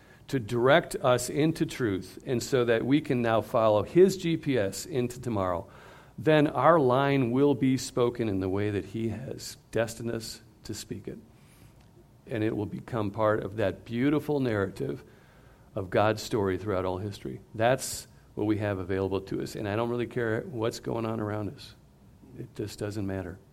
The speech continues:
It just doesn't matter, because the one who established the earth on pillars and a foundation is the one who is covenanted with us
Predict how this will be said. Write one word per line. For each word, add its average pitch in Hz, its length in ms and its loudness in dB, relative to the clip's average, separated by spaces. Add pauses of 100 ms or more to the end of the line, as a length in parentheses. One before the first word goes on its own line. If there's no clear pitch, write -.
(640)
It 110 100 -10
just 107 200 -8
doesn't 104 280 -6
matter, 95 240 -4
because 92 500 -6 (420)
the 104 120 0
one 139 540 2 (120)
who 104 180 0
established 110 760 -4
the 104 180 -8
earth 107 320 -2
on 90 220 -6
pillars 123 480 -4
and 123 80 -2
a 120 40 -4
foundation 113 680 -4
is 92 200 -6
the 101 100 -6
one 98 240 0
who 92 140 -6
is 92 140 -8
covenanted 120 540 -4
with 110 200 0
us - 300 -10